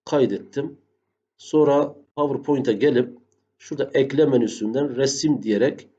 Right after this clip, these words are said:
şu masa üstündeki şu gif'i de alayım. Ee, bunu biraz kırpacağız arkadaşlar. Kırpabiliyor muyuz? Kırpamıyoruz. Şu altta isim var. Ee,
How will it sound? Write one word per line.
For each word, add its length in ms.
şu 140
masa 340
üstündeki 720
şu 220
gif'i 300
de 60
alayım. 520
Ee, 500
bunu 240
biraz 240
kırpacağız 500
arkadaşlar. 680
Kırpabiliyor 600
muyuz? 520
Kırpamıyoruz. 760
Şu 140
altta 420
isim 380
var. 320
Ee, 800